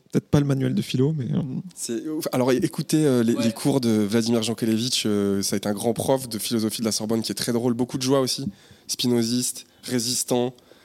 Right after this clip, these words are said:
Speaker 2: la philosophie engagée. Et voilà, ça c'est très puissant. Et j'ai rencontré et écouté dernièrement une philosophe qui s'appelle Coralie Camilli,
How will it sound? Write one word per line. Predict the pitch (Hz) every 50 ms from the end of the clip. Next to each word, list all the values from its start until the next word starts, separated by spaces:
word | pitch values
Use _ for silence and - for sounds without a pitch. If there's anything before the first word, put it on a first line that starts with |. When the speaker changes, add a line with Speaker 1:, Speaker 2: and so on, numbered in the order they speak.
| _ _ -
Speaker 2:
la | 110 110
philosophie | - - 123 123 123 113 127 120 - - 135 131
engagée. | 123 120 120 117 113 113 120 127 139 - _ _ _ _ _ _ _ _ _ _ _ _ _ _ -
Et | 104 104 101
voilà, | 104 98 92 87 -
ça | - - 104
c'est | 101 - -
très | - -
puissant. | - - 104 - - -
Et | 117
j'ai | 107 120
rencontré | 113 131 - - 131 - - 139 131
et | - - 120 113
écouté | 110 - - 127 - 131 120
dernièrement | 117 110 107 107 107 110 117 117
une | 113 107 104
philosophe | 101 - - 113 113 110 110 117 113 - -
qui | - -
s'appelle | - - 104 - 113 107 104 110 - - - - - _ _ _ _
Coralie | - - 127 123 127 123 127 123
Camilli, | - 123 117 117 113 123 156 185